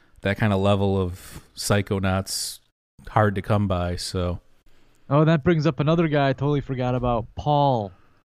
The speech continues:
Speaker 1: Yeah, we'll get to Paul. We'll get, I got a
Speaker 2: All right,
Speaker 1: list.
Speaker 2: all right,
Speaker 1: I got a,
Speaker 2: all right.
Speaker 1: I got a, I got a
Speaker 2: <laughs>
Speaker 1: timeline list here.
Speaker 2: All right, all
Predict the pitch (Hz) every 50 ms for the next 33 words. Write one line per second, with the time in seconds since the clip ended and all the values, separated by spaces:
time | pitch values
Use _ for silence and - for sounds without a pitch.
0 | _ _ - 117 120 113 113 113 120 139 170 175 - 175 - - 131 104 95 92
1 | 101 - - 107 113 127 139 135 143 147 139 135 131 131 120 - - 139 135 131
2 | 135 139 143 139 127 123 120 123 135 131 131 131 113 113 135 135 131 120 - -
3 | - - - 127 131 131 127 117 110 104 101 101 98 101 101 92 - - - 101
4 | 90 123 160 151 147 143 135 135 147 151 147 139 135 131